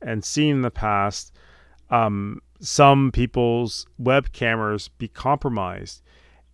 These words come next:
And if you ever seen the Black Mirror on Netflix, there is an interesting example of this when, uh, there is this,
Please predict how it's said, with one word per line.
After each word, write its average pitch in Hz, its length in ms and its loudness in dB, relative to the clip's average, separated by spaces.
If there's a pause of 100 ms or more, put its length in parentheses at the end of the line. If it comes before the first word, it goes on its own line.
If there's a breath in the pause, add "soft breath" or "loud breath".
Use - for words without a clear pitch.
(120)
And 117 560 0
if - 180 -4
you 147 100 6
ever 202 200 4
seen 156 540 2
the 120 540 -4 (720)
Black 127 440 2
Mirror 123 480 0
on 113 200 -2
Netflix, 110 760 -2 (560 soft breath)
there 143 160 6
is 175 220 8
an 165 100 4
interesting 135 960 0
example 131 720 2
of 98 140 -2
this 98 480 -4 (460 soft breath)
when, 120 680 2
uh, 107 320 2
there 123 200 0
is 120 140 0
this, 120 260 -4